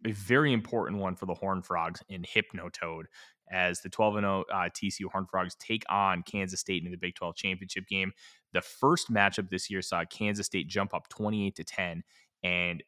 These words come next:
T C U ended up scoring the final twenty-eight points to win thirty-eight twenty-eight. Kansas State had to use three quarterbacks in that game. This,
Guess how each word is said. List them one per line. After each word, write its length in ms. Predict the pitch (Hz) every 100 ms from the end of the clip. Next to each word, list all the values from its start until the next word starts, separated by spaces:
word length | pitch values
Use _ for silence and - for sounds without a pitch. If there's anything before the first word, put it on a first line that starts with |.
| -
T 160 | 113
C 200 | 107 -
U 140 | 101 101
ended 180 | 101 95
up 40 |
scoring 280 | - 101 92
the 40 |
final 380 | - 110 110 101
twenty-eight 380 | - 98 90 90
points 260 | 95 95 -
to 120 | 80
win 280 | 80 123 113
thirty-eight 400 | 95 92 87 82
twenty-eight. 540 | 92 87 85 85 - _ _ _ _ _ - - - _ _ _ _ _
Kansas 320 | - 180 269 -
State 160 | 196
had 160 | 160 127
to 40 |
use 120 | 107
three 160 | - 120
quarterbacks 560 | - 104 95 87 85 92
in 60 |
that 160 | 82 82
game. 260 | 90 85 85
This, 320 | 120 151